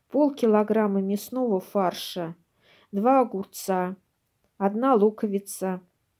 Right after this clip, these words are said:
два яйца, сто граммов сметаны, сто граммов зелёного лука, майонез, перец, соль,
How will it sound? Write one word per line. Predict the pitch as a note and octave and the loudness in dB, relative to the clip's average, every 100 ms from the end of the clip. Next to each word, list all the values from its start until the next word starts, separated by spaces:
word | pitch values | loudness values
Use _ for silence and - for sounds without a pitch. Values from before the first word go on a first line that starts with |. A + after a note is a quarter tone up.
| - | -12
два | F3 G3 C4 | -4 2 4
яйца, | A#3 G#3 G3 - G3 G3 F#3+ G3 _ _ _ _ | 4 0 -2 -6 -2 0 -2 -6 _ _ _ _
сто | - - C4 | -20 -2 0
граммов | A3+ A3 G#3 G3 - | 4 4 2 -2 -8
сметаны, | - A3 G#3 G#3 G3+ G3 F#3+ F#3+ - _ | -4 -4 0 0 2 0 -4 -6 -10 _
сто | - - B3+ | -20 0 2
граммов | A#3+ A3 G3+ F#3+ F3+ | 4 2 2 -2 -2
зелёного | A3 A3+ G#3+ F#3+ F#3 F#3 | 0 2 0 0 -2 -2
лука, | G3 F#3+ F#3+ - F#3+ F#3+ _ _ _ _ G3 | 0 -2 -4 -4 -6 -6 _ _ _ _ 0
майонез, | G#3+ G#3+ F#3+ F#3 G3+ G3 - - | 2 2 2 0 -2 -2 -8 -6
перец, | G#3+ A3 G3 G3 - - | 2 2 2 -4 -14 -18
соль, | - - G3+ G3+ | -8 0 2 2